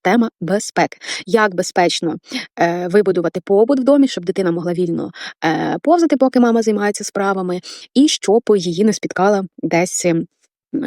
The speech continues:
небезпека, яка для нас, дорослих, е, здається, що там немає нічого небезпечного, але насправді, е, якщо подивитися, наші будинки не пристосовані до дітей, ми навіть над цим не замислюємося.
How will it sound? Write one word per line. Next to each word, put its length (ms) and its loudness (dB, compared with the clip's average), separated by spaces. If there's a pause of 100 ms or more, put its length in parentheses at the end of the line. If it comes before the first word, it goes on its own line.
(240)
небезпека, 540 0
яка 260 2
для 140 0
нас, 140 2
дорослих, 480 -2
е, 180 -2 (320)
здається, 420 0
що 100 -2
там 100 2
немає 200 2
нічого 180 -2
небезпечного, 480 0
але 80 0
насправді, 500 0 (1000)
е, 60 4 (140)
якщо 240 4
подивитися, 640 2 (260)
наші 240 -2
будинки 320 2
не 140 0
пристосовані 640 -2
до 140 -2
дітей, 300 -2
ми 100 -4
навіть 220 0
над 100 -4
цим 120 -4
не 80 -2
замислюємося. 600 -2